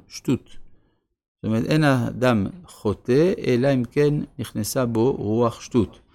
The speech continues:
או כלשון הרמב"ם, אין מחשבת החטא נכנסת, אלא בלב המנוער מן החוכמה.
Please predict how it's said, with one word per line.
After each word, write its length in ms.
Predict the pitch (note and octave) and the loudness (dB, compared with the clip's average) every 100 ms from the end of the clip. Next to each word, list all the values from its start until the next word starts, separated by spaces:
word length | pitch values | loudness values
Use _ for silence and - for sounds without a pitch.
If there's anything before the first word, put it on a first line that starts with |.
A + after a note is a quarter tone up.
| - - _ | -20 -20 _
או 140 | E2+ F2 | -8 -2
כלשון 520 | G#2 F#2+ F2 - C3 | 0 0 -2 0 4
הרמב"ם, 580 | A#2 B2 C3+ F3+ D3+ D#3+ - - - - - | 6 4 4 4 4 2 -4 -10 -12 -16 0
אין 240 | D3 D3 B2+ | 6 8 6
מחשבת 540 | - - D3+ C#3 B2 | 4 4 4 4 2
החטא 340 | G2+ - A#2 - | -2 2 0 2
נכנסת, 680 | G2+ - A#2+ C3+ F3 G3 - - | -6 -2 0 0 2 0 -2 0
אלא 220 | C3+ D3 | 2 4
בלב 600 | C3+ C3+ D3+ F#3+ D#3+ D#3+ F3 _ _ _ | 4 4 6 6 6 2 -4 _ _ _
המנוער 720 | A#2 B2+ B2+ C3 B2 D#3+ F3 | 2 4 6 4 4 6 6
מן 200 | D3 C3 | 4 2
החוכמה. 460 | B2 - G#2+ - F#2 | 0 -2 -6 -4 -4